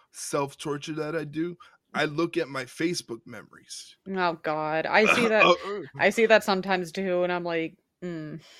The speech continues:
Speaker 1: <laughs> I look at
Speaker 2: Yeah.
Speaker 1: the things that I wrote even ten, fifteen years ago, and I'm just like,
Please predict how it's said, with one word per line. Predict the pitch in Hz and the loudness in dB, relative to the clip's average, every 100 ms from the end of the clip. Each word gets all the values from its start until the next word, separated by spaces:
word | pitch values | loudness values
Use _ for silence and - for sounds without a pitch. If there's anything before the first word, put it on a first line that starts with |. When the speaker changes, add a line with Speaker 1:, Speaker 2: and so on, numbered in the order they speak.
| - - - | -20 -20 -2
Speaker 1:
<laughs> | 165 208 160 196 - - | 2 4 2 -2 -10 0
I | 156 | 2
look | 170 180 | 4 4
at | 185 170 | 2 0
Speaker 2:
Yeah. | |
Speaker 1:
the | 170 170 175 | -2 2 2
things | 190 147 | 2 2
that | 165 160 | 4 6
I | 156 | 4
wrote | 151 165 156 - - _ - | 0 0 0 -4 -16 _ -12
even | 170 165 156 160 151 135 - _ _ _ _ _ | -10 -4 -2 -2 -2 -8 -12 _ _ _ _ _
ten, | - 175 180 160 | -6 -4 -2 -4
fifteen | 139 151 143 - 147 143 | -4 -4 -4 -6 -6 -4
years | 147 147 139 | -4 -4 -6
ago, | 131 143 | -4 -4
and | 143 | -2
I'm | 139 143 | -4 -6
just | 127 - | -8 -8
like, | 131 120 | -10 -12